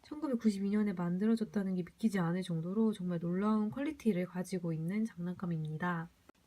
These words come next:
이 제품은 건전지가 들어있기 때문에 이렇게 불이 들어오는데요. 건전지는 바로 이쪽 부분에 있어요. 그래서 의자를 이렇게 열어주시면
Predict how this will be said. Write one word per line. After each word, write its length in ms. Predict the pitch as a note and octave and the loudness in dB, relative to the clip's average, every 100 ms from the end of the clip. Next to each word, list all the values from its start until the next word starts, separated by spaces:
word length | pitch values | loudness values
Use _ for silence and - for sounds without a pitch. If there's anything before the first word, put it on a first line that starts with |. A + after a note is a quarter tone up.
| - - - - - | -20 -20 -20 -20 -2
이 100 | A#3 | 2
제품은 800 | A3 G#3 D4+ D4+ B3 B3+ B3+ G#3+ | 2 0 -2 -4 -2 -2 0 0
건전지가 880 | G#3+ G#3 G#3+ C#4+ C#4+ C#4+ C4+ B3+ A#3+ | 2 2 2 -2 -4 -6 -6 -6 -2
들어있기 440 | G#3 G3 G3 A3 | 0 0 -2 -4
때문에 760 | C#4 C#4+ C#4 A3 G#3 A3+ G#3+ F3 - | -4 -4 2 2 2 2 0 -4 -6
이렇게 220 | F#3+ F#3+ | -6 -6
불이 280 | - G3+ F#3+ | -6 -4 -4
들어오는데요. 920 | - G3 F#3+ F3+ E3+ E3 A3 F4 F3+ - - - | -2 0 2 2 2 0 0 0 -2 -8 -20 0
건전지는 400 | A3+ C4 B3+ B3 | 2 4 2 0
바로 180 | G#3 F#3+ | 0 -4
이쪽 300 | F#3 - - | -6 -8 -10
부분에 380 | - F#3 G3 F3+ | -6 -2 0 0
있어요. 580 | D#3 - E3+ E3+ A3+ G3 | 0 0 2 2 0 -2
그래서 340 | - F3+ - D4 - - - - - _ _ _ _ _ _ _ _ _ _ _ - - - - | -2 -4 -4 -8 -8 -4 -4 -4 -12 _ _ _ _ _ _ _ _ _ _ _ -20 -20 -14 -4
의자를 640 | G#3 G3 G3 G3 C#4+ F4 F4 | -2 0 0 0 -2 -6 -4
이렇게 440 | G3 F3 - - C#4+ - - - - - - - - - | -4 -2 -4 0 4 4 2 -20 -20 -8 -8 -6 -10 -6
열어주시면 640 | G#3+ G#3 F#3 - G3+ F#3 | -2 -2 -4 -4 0 2